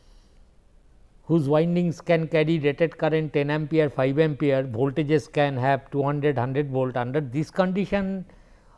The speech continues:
only I would like to see the transformer is operating. But when the transformer will be operating under this condition, Both these losses will be present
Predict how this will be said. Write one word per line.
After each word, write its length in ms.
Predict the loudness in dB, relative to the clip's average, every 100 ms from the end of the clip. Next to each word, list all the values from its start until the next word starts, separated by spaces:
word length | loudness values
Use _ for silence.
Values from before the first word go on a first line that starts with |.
| _ _ _ -20 _ _ -20 _
only 320 | 0 2 4 4
I 100 | 2
would 160 | 2
like 240 | 0 0 -2
to 100 | -4
see 220 | -2 -4
the 160 | -4
transformer 540 | -2 -2 -2 -4 -4 -2
is 180 | 0 0
operating. 640 | 2 2 0 -2 -12 -18 -20 _ _ -20 _ -20 -20 -20 -20 -20 -20 -20 -20 _ _ _ _ _ _ -2 2
But 180 | 4
when 480 | 4 6 6 4 0 -4 -2
the 100 | -2
transformer 600 | 2 0 0 -2 -2 0
will 220 | 0 -2
be 160 | 0 2
operating 1080 | 2 0 0 0 -2 -4 -2 -2 -4 -8 -12 -16
under 240 | -10 -8 -8 -6
this 280 | 0 0 0
condition, 920 | -6 -6 -6 -12 -14 -18 -16 -16 -18 -20 -20 -20 _ -6
Both 360 | 2 2 4
these 280 | 2 2 2
losses 440 | 0 0 0 -2 -2
will 140 | -4
be 160 | -2 -4
present 560 | -4 -4 -4 -6 -10